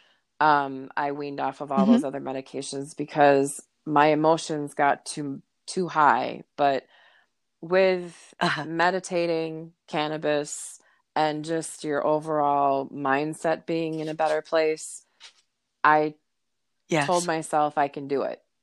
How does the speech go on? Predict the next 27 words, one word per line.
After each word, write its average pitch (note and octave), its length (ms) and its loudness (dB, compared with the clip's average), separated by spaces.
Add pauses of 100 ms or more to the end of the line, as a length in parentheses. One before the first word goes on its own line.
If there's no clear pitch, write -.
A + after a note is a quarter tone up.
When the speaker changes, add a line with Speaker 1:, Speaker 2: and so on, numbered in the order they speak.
(260)
Speaker 1:
And D3 200 -6
now D3+ 200 4
I've D3+ 300 2
been D3+ 180 -4
off C#3+ 300 -4
of C#3 220 -12 (100)
the C#3 120 -6 (100)
Speaker 2:
Yes. C3+ 260 2 (140)
Speaker 1:
antidepressant B2+ 480 -2
for C3 120 0
almost B2+ 360 0
six - 260 -4
months G2+ 300 -2
now. C#2 320 -2 (2500)
Speaker 2:
Girl, E4+ 600 6 (240)
Speaker 1:
<laughs> - 220 -20
Speaker 2:
listen D#4 600 4
Speaker 1:
So A#3+ 140 8
Speaker 2:
to A#3+ 60 8
Speaker 1:
another B3 240 6
Speaker 2:
you. D4 460 4
Speaker 1:
hallelujah. A3 960 0
<laughs> E4 720 -2 (1040)
Hallelujah. D#4 800 -4
Speaker 2:
Hallelujah F4 920 8
is C#4 240 4
right. C4 1160 2